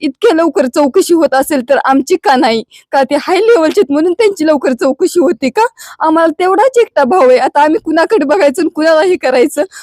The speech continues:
मला तरी वाटतं त्यांना मोका, अपहरण, खंडणी अशा अनेक काही गुन्हे असतील ते लावत लवकरात लवकर. आणि जे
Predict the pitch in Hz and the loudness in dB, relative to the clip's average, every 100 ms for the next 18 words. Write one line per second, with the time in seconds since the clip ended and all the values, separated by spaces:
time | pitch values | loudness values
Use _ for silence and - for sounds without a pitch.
0 | - - 320 349 339 - 311 285 269 - | -20 -8 -2 0 0 -2 -2 0 0 -2
1 | 285 294 294 285 262 277 - 247 233 - | -2 0 0 0 2 0 0 -2 -2 -6
2 | _ - _ - 285 320 320 359 254 285 | _ -20 _ -4 -2 2 2 4 2 0
3 | - 370 311 330 277 285 330 _ _ _ | 0 2 2 2 2 2 0 _ _ _
4 | _ - 277 294 254 _ _ - 285 339 | _ -6 -2 0 -2 _ _ -6 0 0
5 | - 466 320 254 269 262 302 - 269 254 | 0 0 0 0 0 0 0 -2 -4 -4
6 | _ 285 285 262 233 226 226 240 254 247 | _ -2 2 4 4 2 2 2 2 2
7 | 247 233 240 233 269 175 294 285 | 2 0 2 0 0 0 0 2